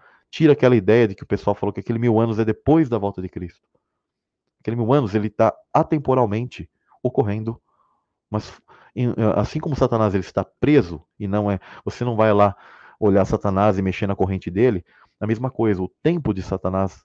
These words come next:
e o local onde ele está é não acessível a você, é um mundo espiritual, é diferente. Exatamente como o apócrifo de Bartolomeu e o livro de Nicodemos afirmam. E como a própria Bíblia já mostra, só que não é muito percebido pelas pessoas.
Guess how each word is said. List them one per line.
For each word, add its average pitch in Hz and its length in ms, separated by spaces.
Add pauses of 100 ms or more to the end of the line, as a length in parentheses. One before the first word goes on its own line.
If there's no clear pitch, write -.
e 110 100
o 101 80
local 123 420
onde 95 200
ele 90 100
está 127 320 (400)
é 110 180
não 117 300
acessível 139 560
a 92 40
você, 87 280
é 90 60
um 95 40
mundo 110 400
espiritual, 98 600
é - 20
diferente. 98 800 (460)
Exatamente 107 440
como 110 360 (400)
o 101 40
apócrifo 98 600
de 90 100
Bartolomeu 95 640
e 98 60
o 92 60
livro 98 200
de 95 80
Nicodemos 98 640
afirmam. 95 480 (720)
E 131 80
como 135 200
a 127 80
própria 135 240
Bíblia 107 300
já 107 80
mostra, 101 380
só 92 160
que 98 200 (440)
não 104 140
é 104 40
muito 104 220
percebido 101 500
pelas 92 200
pessoas. 78 400